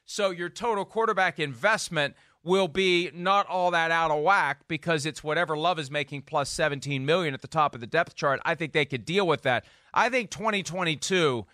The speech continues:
is the window to watch. Now, here's the problem. Can they get through two years of Aaron Rodgers being ticked off, being salty? I mean, are they hoping that this is almost like the Julian Edelman or the Wes, it's the Wes Welker effect. I'm getting my,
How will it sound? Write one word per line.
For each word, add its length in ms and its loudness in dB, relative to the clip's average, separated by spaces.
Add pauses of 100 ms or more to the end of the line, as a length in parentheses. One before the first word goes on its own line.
(220)
is 200 -2
the 80 0
window 340 2
to 80 0
watch. 420 2
Now, 140 0
here's 280 -2
the 100 -4
problem. 580 2 (400)
Can 200 2
they 160 4
get 280 0
through 260 -4
two 280 -6
years 500 -2 (200)
of 140 -2
Aaron 280 2
Rodgers 540 2 (240)
being 340 0
ticked 340 -2
off, 460 2 (320)
being 220 0
salty? 840 2
I 160 -20
mean, 140 0
are 180 2
they 180 4
hoping 500 0
that 180 -2
this 220 0
is 100 -6
almost 280 2
like 180 2
the 80 -4
Julian 520 0
Edelman 360 2
or 60 0
the 80 0
Wes, 260 0
it's 180 -14
the 80 -6
Wes 220 0
Welker 400 0
effect. 380 -2
I'm 120 -4
getting 240 -4
my, 220 0